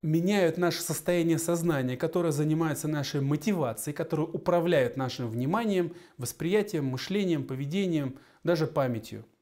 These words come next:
Потребности наши мы не можем менять. Если, допустим, у меня есть потребность в том, чтобы питаться, в том, чтобы быть, э, с другими людьми, потребность в безопасности, потребность в самореализации и так далее,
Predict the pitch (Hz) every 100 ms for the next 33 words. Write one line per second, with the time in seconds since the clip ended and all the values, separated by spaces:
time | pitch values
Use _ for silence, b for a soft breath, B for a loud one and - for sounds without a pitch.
0 | _ _ _ - 147 226 269 214 170 -
1 | 160 160 147 - 131 160 185 165 170 180
2 | 160 151 147 147 143 123 - - - -
3 | _ _ B B B B 139 170 185 180
4 | 165 147 147 190 - 160 160 170 175 175
5 | 190 - - - 175 180 160 143 - 151
6 | 123 143 160 147 180 180 135 - 127 120
7 | 220 214 127 110 - 185 - 175 156 -
8 | 139 135 127 123 120 120 120 120 120 127
9 | 156 151 - - 120 117 117 117 127 147
10 | 151 143 135 131 120 131 139 B B -
11 | 135 180 156 131 123 120 123 160 170 165
12 | 123 110 123 - - 139 175 156 131 -
13 | 123 143 139 165 160 143 139 127 113 104
14 | - 160 165 B B B 160 165 143 139
15 | 117 131 -